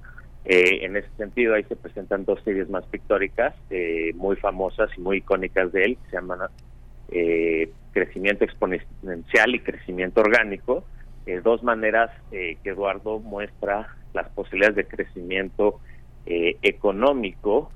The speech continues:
e industrial, eh, en México y, y en el mundo, ¿no? Eh, de alguna manera aquí Eduardo, pues, ya está hablando de, de problemas que le han preocupado desde los inicios de su carrera, que tiene que ver,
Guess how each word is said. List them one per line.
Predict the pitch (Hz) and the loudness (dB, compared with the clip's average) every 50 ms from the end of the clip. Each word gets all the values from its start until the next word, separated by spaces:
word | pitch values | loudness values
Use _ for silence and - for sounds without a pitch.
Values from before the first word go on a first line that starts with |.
| - - - - | -16 -14 -14 -12
e | 101 | -10
industrial, | 95 95 90 82 92 - - - - 107 101 101 113 143 151 - - - - - - - - - - | -8 -6 -6 -6 -6 -6 -4 0 4 6 6 6 6 4 2 -2 -10 -18 -16 -16 -16 -16 -16 -12 -8
eh, | - 98 90 87 85 85 87 87 87 80 82 85 - - - | -4 -2 -2 0 0 0 0 0 0 0 -2 -2 -4 -4 -4
en | 95 90 90 92 | -4 -4 -2 0
México | 113 123 120 - 120 113 143 147 | 0 0 0 0 0 2 2 2
y, | 135 110 90 - - - | 2 0 -8 -10 -14 -12
y | - 95 95 | -8 -6 -6
en | 92 90 | -4 -4
el | 90 | -4
mundo, | 92 107 120 131 117 101 90 82 82 | -2 -2 0 -2 -2 -2 -2 -4 -4
¿no? | 85 87 95 110 143 - - | -4 -2 -2 -2 -2 -2 -2
Eh, | - 95 92 | -2 -2 0
de | 87 90 | 2 2
alguna | 90 98 104 110 117 110 | 2 2 2 2 0 0
manera | 110 95 92 98 101 104 107 | 0 0 0 2 2 2 2
aquí | 98 - - 101 | 0 0 -2 -4
Eduardo, | 101 98 95 98 95 98 95 98 95 - | -2 0 2 2 2 2 0 -4 -8 -10
pues, | 92 87 - | -10 -8 -6
ya | 95 | -8
está | 90 - - 104 | -8 -4 -4 -4
hablando | 92 90 92 92 95 95 - - 95 95 90 - - - - - - - - - - | -2 -2 -2 -4 -4 -4 -4 -4 -2 -2 -2 -4 -10 -16 -16 -16 -16 -16 -10 -6 -4
de, | 95 - - - - - - - | -4 -4 -4 -4 -8 -6 -4 -2
de | 101 92 | -2 -2
problemas | - - 92 90 95 98 101 107 104 - | 0 0 0 0 0 0 0 0 -2 -2
que | - 101 | -2 0
le | 98 95 | 2 2
han | 98 - | 2 2
preocupado | - 101 - 98 92 - 95 98 101 104 101 | -2 -4 -2 -2 0 4 4 6 6 6 4
desde | 90 82 87 | 2 -2 -6
los | 85 82 - - | -8 -8 -10 -12
inicios | 90 87 92 95 - 113 101 85 | -12 -10 -10 -6 -2 -2 -2 -2
de | 90 | -4
su | - 92 85 | -6 -8 -2
carrera, | - 92 90 90 101 101 98 107 101 | 2 4 4 6 6 6 4 4 0
que | - 98 87 | -2 -4 -8
tiene | - 87 98 95 | -6 -6 -6 -4
que | 87 - 95 | 0 0 4
ver, | 95 98 107 - | 4 4 4 2